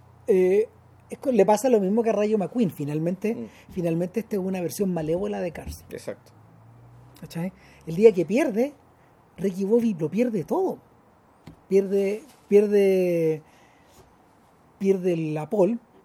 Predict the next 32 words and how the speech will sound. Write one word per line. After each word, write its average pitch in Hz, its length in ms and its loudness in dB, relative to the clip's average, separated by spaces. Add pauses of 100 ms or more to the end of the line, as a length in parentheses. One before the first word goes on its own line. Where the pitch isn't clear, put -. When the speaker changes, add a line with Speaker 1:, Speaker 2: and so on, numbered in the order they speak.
Speaker 1:
pierde 175 420 0
el 165 120 -6
podio, 180 580 2 (160)
pierde 180 400 2
a 165 60 -2
los 160 140 -4
amigos, 190 500 -2 (100)
pierde 160 320 -4
la 147 140 -12
pega, 226 480 -4 (160)
pierde 170 540 -2
a, - 380 -16 (200)
pierde 165 300 2
a - 20 -8
su 147 160 -10
señora, 220 560 0
pierde 165 240 0
a - 20 -8
los 143 100 -14
cabros, 139 300 -14 (120)
se, - 180 -8 (180)
le 170 100 0
endilgan 190 480 6
a 151 40 -4
los 156 160 -2
cabros 180 340 -2
chicos, 202 400 -2
se 196 80 -6
lo 185 160 0
cargan 190 360 0
más 208 140 -4
encima, 226 380 -8